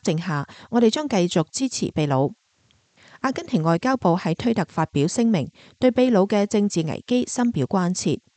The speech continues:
巴西外交部發表聲明話，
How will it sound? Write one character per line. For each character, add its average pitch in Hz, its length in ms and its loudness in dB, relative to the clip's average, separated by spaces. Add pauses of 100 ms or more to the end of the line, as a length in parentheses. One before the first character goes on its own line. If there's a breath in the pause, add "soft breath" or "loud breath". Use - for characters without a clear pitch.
(680 soft breath)
巴 302 140 -2
西 320 220 -6
外 180 180 2
交 233 180 0
部 170 240 2
發 - 220 -2
表 151 260 -2
聲 247 200 -2
明 135 180 -2
話， 151 320 -2